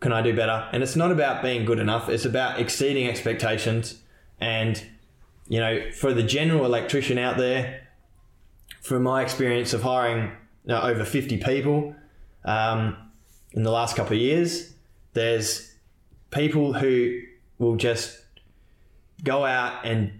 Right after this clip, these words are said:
do whatever they're trying to do without communicating back to the office. And it's just,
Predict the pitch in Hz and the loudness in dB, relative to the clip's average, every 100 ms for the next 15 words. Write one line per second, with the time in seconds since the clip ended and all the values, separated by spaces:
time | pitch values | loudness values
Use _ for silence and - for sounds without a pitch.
0 | - 135 131 120 127 139 127 120 - 131 | -2 2 4 4 2 2 2 0 0 0
1 | 117 107 117 113 110 110 120 120 - 120 | 2 2 2 2 2 2 2 0 -2 0
2 | 117 113 - 107 107 104 101 - - - | 2 0 0 0 0 0 -2 -8 -20 -20
3 | - - 110 - - 107 107 98 87 76 | -6 -4 -4 -4 -2 2 2 0 -2 -2
4 | - - - - - - - - - - | -4 -8 -16 -20 -20 -20 -20 -20 -20 -6
5 | 107 92 - 135 123 - - | -2 -2 0 -2 -2 -6 -10